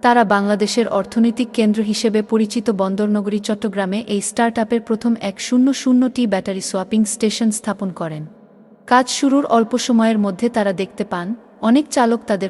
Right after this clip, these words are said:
পণ্য কেনার জন্য একসঙ্গে চার শূন্য শূন্য মার্কিন ডলার বা চার আট হাজার টাকা খরচ করতে অনিচ্ছুক বা অক্ষম। যদিও সিসা অ্যাসিড ব্যাটারির তুলনায় তাদের তৈরি ব্যাটারির মাইলেজ ভালো, তা দীর্ঘমেয়াদীও,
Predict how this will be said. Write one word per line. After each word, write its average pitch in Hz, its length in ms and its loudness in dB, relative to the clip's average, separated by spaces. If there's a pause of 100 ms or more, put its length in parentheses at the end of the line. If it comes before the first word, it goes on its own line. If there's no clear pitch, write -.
পণ্য 220 280 4
কেনার 220 320 0
জন্য 202 320 -4
একসঙ্গে 214 480 -2
চার 214 260 0
শূন্য 262 360 0
শূন্য 254 320 2
মার্কিন 214 460 0
ডলার 190 320 -2
বা 180 120 -6
চার 214 300 -4
আট 196 260 -8
হাজার 208 360 -4
টাকা 202 240 -6
খরচ 208 380 -6
করতে 185 320 -10
অনিচ্ছুক 214 460 -6
বা 190 160 -6
অক্ষম। 160 440 -12 (480)
যদিও 240 360 4
সিসা 285 340 0
অ্যাসিড 220 360 0
ব্যাটারির 202 440 0
তুলনায় 220 360 2
তাদের 196 340 -2
তৈরি 214 260 2
ব্যাটারির 208 420 0
মাইলেজ 190 420 -2
ভালো, 160 280 -10 (460)
তা 247 100 6
দীর্ঘমেয়াদীও, 214 840 4